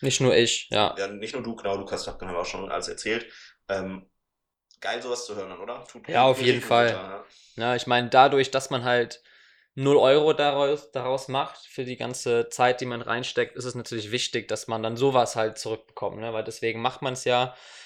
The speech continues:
Speaker 1: damit die Leute eine geile Zeit haben, damit sie was mitnehmen. Und das ist dann auch schön, sehr schön und wichtig, dass man die Bestätigung dann halt auch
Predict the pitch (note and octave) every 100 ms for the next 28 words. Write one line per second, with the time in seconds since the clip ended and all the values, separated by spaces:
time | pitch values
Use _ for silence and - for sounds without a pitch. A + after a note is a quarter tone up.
0 | - B2 A#2+ B2 B2 A#2 A#2+ A2+ A2+ A#2
1 | - A#2+ B2 B2 A#2+ A#2 A#2 - - A2
2 | B2+ - C#3 B2 A#2+ A#2+ - _ - -
3 | - _ _ _ _ _ _ _ _ -
4 | D3+ C#3 C#3 C3+ C3+ B2+ A#2+ - - -
5 | - - C#3+ D#3 G3 C4+ - _ _ _
6 | _ _ B2+ B2 D3+ D#3+ E3 E3 F3+ G3+
7 | - C3 A#2+ D3 - C#3+ B2+ - A#2+ A2+
8 | G#2+ A#2+ A2+ A2+ A2+ A2 G#2+ G#2+ - G#2
9 | G#2 -